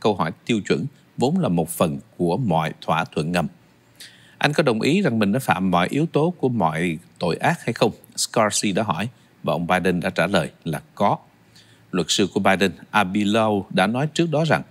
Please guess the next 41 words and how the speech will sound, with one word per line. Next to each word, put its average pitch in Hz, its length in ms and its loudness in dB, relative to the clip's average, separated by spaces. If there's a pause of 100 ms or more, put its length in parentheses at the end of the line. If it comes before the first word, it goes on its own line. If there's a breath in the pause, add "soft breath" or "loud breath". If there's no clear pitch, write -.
(260 loud breath)
không 156 380 0
có 170 120 2
bất 185 300 0
kỳ 90 180 2
thỏa - 220 -2
thuận 85 260 -2
nào 87 180 2
giữa 80 240 0
các - 220 -4
bên 113 180 2 (260)
giống 160 320 2
như 127 200 2
thỏa 90 240 -2
thuận 82 160 -2
nhận 82 160 -4
tội. 78 220 -2 (380 loud breath)
Trong 104 180 -2
đó, 117 140 2
ông 117 180 -2
Hunter 110 400 -2
Biden 107 340 0
sẽ 120 140 -2
nhận 87 260 -2
tội 78 260 -4
đối 113 220 0
với 185 100 0
một 95 220 -2
số 170 360 0
tự, - 100 -4 (800)
tội 87 200 0
danh 113 160 2 (500 loud breath)
nhằm 98 300 2
đổi 92 220 4
lấy 175 140 2
việc 110 220 2 (100)
hủy 101 220 2
bỏ 82 240 2
các - 260 -4
tội 82 160 -4
danh 95 140 -4
khác. 151 240 0